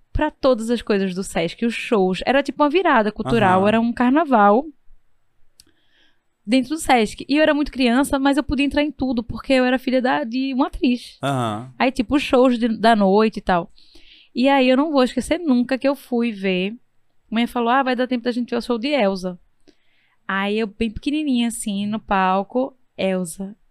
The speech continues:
Speaker 2: Que
Speaker 1: Nossa, a
Speaker 2: privilégio.
Speaker 1: coisa mais maravilhosa da vida inteira.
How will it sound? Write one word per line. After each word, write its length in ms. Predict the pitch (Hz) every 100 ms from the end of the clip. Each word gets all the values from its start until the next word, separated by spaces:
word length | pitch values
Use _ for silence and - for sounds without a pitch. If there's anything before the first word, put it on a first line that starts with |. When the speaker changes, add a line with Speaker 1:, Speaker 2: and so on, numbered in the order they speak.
| _ _ - _
Speaker 2:
Que 80 | 214
Speaker 1:
Nossa, 220 | 214 202
a 40 | 113
Speaker 2:
privilégio. 260 | 107 220
Speaker 1:
coisa 180 | 220 220
mais 300 | 226 233 240
maravilhosa 800 | 247 254 254 240 302 285 214 208
da 180 | 196 269
vida 240 | 247 233
inteira. 600 | 247 - 254 214 208 240